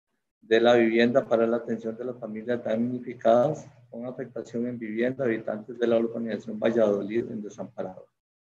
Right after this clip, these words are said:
De inicio aclara que el Ministerio de Vivienda no es el ente competente en la asignación de los subsidios de vivienda, y son las entidades autorizadas las que se encargan de atender directamente a las familias en el trámite de acceso a dichos subsidios.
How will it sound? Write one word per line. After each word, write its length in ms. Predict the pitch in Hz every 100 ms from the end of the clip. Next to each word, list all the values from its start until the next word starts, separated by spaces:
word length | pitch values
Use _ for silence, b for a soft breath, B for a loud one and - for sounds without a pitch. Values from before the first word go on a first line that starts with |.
| _ _ _ -
De 140 | 117
inicio 340 | 110 120 123
aclara 420 | 151 139 135 147 151
que 140 | 131
el 220 | 107 98 -
Ministerio 720 | - 107 107 - 113 113 135
de 100 | 139
Vivienda 520 | 120 110 110 117 127 131
no 120 | 117
es 140 | 113
el 120 | 123
ente 220 | 117 117 -
competente 600 | 120 120 113 120 120 127
en 60 |
la 60 | 113
asignación 480 | 101 107 98 - 113
de 100 | 117
los 180 | 120 117
subsidios 540 | 120 - 117 117 117
de 80 | 117
vivienda, 580 | 104 110 131 135 107 104 _ _ _ _ _ _
y 60 | -
son 220 | - 120
las 180 | 131 -
entidades 500 | 139 - 120 117 123
autorizadas 640 | 139 - 120 113 - 113 120
las 180 | 123 -
que 80 |
se 120 | 127 131
encargan 440 | 113 117 117 127
de 80 | 120
atender 400 | - 104 117 117
directamente 680 | 123 117 - 123 117 117 127
a 20 |
las 180 | 120 -
familias 500 | 104 107 113 131 -
en 160 | 104
el 60 | 104
trámite 520 | _ 110 113 120 131
de 80 | 120
acceso 460 | 104 - 123 123 135
a 40 |
dichos 300 | 113 - 120
subsidios. 580 | - - - 104 98